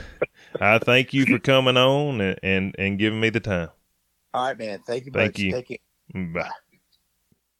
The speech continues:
Speaker 2: All right, guys. That was Mister Mark Morrison. I hope y'all enjoyed the podcast as much as I did.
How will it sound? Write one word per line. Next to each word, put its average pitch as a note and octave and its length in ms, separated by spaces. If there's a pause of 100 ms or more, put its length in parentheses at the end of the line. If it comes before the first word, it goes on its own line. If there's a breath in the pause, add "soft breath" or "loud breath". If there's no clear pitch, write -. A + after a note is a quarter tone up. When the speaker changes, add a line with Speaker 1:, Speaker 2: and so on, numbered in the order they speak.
(480)
Speaker 2:
All C3+ 80
right, B2+ 160
guys. B2 380 (400)
That C3 80
was B2+ 120
Mister C3 220
Mark B2+ 260
Morrison. B2 460 (120)
I G#2 60
hope A2+ 200
y'all A2+ 200
enjoyed G#2+ 320
the G2+ 60
podcast G#2+ 540
as G2 60
much G#2 240
as F#2+ 100
I G2+ 120
did. G#2 340